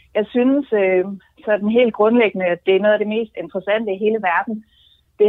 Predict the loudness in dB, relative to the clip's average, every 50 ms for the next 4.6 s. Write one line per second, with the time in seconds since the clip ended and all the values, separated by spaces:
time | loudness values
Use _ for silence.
0 | 4 4 2 0 0 0 0 2 2 2 0 -2 -2 -4 -6 -6 -6 -6 -6 -10
1 | -14 -10 -8 -8 -8 -8 -10 -12 -10 -10 -10 -12 -12 -14 -14 -10 -10 -10 -10 -10
2 | -12 -16 -16 -8 -2 -2 0 0 0 -2 -4 -6 _ -8 -4 -4 -4 -2 0 2
3 | 2 4 4 2 0 0 -2 -2 -2 -2 -4 -8 -14 _ _ _ _ _ _ _
4 | _ _ _ _ _ _ -2 0 2 2 2 2